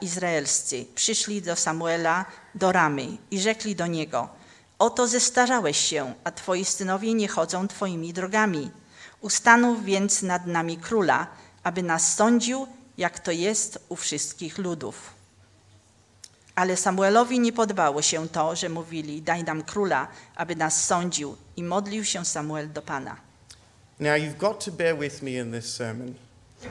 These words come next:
Speaker 1: Musicie się tutaj, y, po prostu dajcie mi trochę ch-, czasu.
Speaker 2: It's, it's a little bit like Puffing Billy.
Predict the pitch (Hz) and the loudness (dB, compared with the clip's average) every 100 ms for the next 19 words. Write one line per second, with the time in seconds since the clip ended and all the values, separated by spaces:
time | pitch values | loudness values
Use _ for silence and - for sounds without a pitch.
0 | - 214 - 208 214 208 - - 185 185 | -4 0 0 2 2 2 -2 -4 -4 -4
1 | 185 202 190 175 180 175 - 165 165 160 | -6 -4 0 0 -2 -8 -16 -12 -8 -10
2 | - - 175 196 170 180 165 185 - 175 | -12 -8 -6 -4 -6 -4 0 0 0 -6
3 | 170 170 165 156 - - - 160 139 - | -4 -4 -4 -8 -10 -14 -2 -2 0 -4
4 | 185 - - - 147 147 190 170 160 139 | -10 -14 -18 -12 -6 -4 -4 -6 -8 -6
5 | 127 - - 131 - 127 117 117 120 | -6 -8 -12 -12 -10 -10 -8 -10 -12